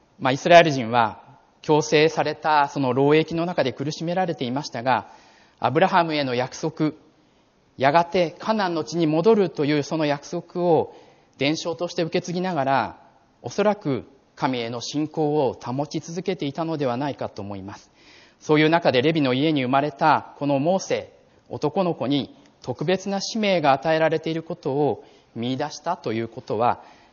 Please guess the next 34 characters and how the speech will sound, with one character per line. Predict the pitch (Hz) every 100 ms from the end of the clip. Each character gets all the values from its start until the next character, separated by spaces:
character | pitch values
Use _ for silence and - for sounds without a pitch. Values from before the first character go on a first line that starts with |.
| -
必 | 127 120 123
ず | 143
し | 170 208
も | 151
行 | 135
き | 165
過 | -
ぎ | 170
で | 190
は | 180
な | 175
い | 190
の | 147
か | 135
な | 131 147 120
と | 110 95 87 -
考 | 92 95
え | 92
ま | 92 92
す。 | - _ _ _ - _ _ _ _ _ _ _ _ _ _ _ - - _ _ _ - - _ _ _ _ _
あ | - 135
の、 | 131 123 113 - _
で | 143
も | 151 120
三 | - 180
ヶ | 202 240
月 | 226 -
隠 | - - 196
し | -
て | 151
お | 143
く | 147
の | 135
も | 120 107